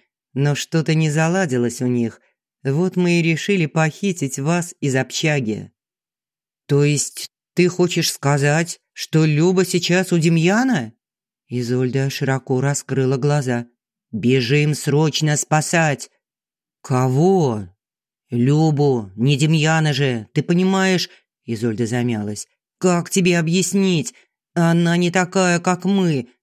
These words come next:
Она очень скромная и стеснительная. А еще она романтик. С ней надо, как у классиков. Красивое ухаживание, постепенное завоевание ее сердца, потом предложение руки".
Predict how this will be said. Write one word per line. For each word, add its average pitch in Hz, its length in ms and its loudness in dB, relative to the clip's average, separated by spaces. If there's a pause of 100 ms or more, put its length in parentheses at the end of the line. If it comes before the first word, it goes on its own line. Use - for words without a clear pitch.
Она 123 240 -2
очень 143 260 0
скромная 147 800 0 (120)
и 160 100 2
стеснительная. 160 1080 0 (200)
А 160 140 2
еще 165 400 0 (200)
она 160 380 2
романтик. 156 680 0 (340)
С - 80 -12
ней 147 160 2
надо, 147 260 0
как 147 220 -2
у 165 80 -2
классиков. 147 760 -2 (300)
Красивое 127 640 0
ухаживание, 151 800 0 (240)
постепенное 160 800 0
завоевание 135 720 0
ее 131 160 0
сердца, 165 580 0 (320)
потом 151 380 0
предложение 175 720 0
руки". 160 720 -2